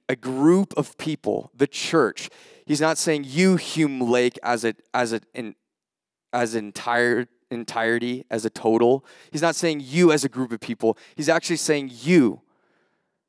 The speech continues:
you, whatever your name is, you are the light of the world, a city on a hill, a world that is in darkness, and without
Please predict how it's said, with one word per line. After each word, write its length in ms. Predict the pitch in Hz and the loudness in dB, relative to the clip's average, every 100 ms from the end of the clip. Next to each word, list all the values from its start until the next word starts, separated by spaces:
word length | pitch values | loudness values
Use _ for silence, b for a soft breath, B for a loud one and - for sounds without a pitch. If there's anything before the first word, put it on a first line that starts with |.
| _ _ _ _ _ | _ _ _ _ _
you, 260 | 135 160 180 | -2 4 6
whatever 320 | 156 139 120 | 6 4 2
your 120 | 117 | 0
name 260 | 113 110 107 | 0 -4 -4
is, 300 | 110 107 - | -4 -6 -8
you 440 | 123 113 185 220 214 | -12 -2 4 4 4
are 160 | 170 | 4
the 120 | 156 147 | 4 2
light 360 | 127 127 143 | 2 2 2
of 120 | 143 | 2
the 80 | 127 | 0
world, 480 | 120 117 107 95 - - _ _ _ _ - | 0 2 2 0 -8 -18 _ _ _ _ -6
a 80 | 123 | -4
city 500 | - - 160 185 185 | -2 0 0 0 0
on 160 | 147 | -2
a 60 | 139 | -4
hill, 480 | - 117 95 - _ _ _ _ _ _ _ _ _ _ _ _ _ _ _ _ _ _ _ _ _ _ _ - | -4 -2 -2 -6 _ _ _ _ _ _ _ _ _ _ _ _ _ _ _ _ _ _ _ _ _ _ _ -2
a 60 | |
world 320 | 135 135 160 156 | 4 6 6 4
that 100 | 151 | 0
is 120 | 139 | -2
in 120 | 131 | -2
darkness, 460 | 131 131 120 123 - | 2 2 0 -6 -6
and 80 | 120 | -4
without 400 | - 139 139 | 0 2 2